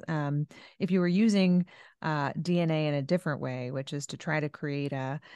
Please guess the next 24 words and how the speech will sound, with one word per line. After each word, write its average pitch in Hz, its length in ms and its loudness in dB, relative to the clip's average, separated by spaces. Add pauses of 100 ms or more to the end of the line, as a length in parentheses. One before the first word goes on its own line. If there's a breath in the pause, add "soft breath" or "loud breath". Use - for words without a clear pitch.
(260 soft breath)
uh, 139 360 -4
psycho, 151 840 0 (200)
um, 143 380 -4 (180)
analytic 165 500 2
kind 147 180 -2
of 135 100 -6
profile 147 540 2
of 127 80 -2
a 127 60 -6
person, - 460 -6
saying, 135 240 -6
"Well, 139 160 -2
here's 233 340 -4
all 185 200 2
of 160 120 -4
the 160 80 0
behavioral 151 580 0
traits - 340 -4
of 147 100 -8
the 147 80 -6
person 151 400 -4
based 143 260 -2
on 143 120 -2
their 139 220 -2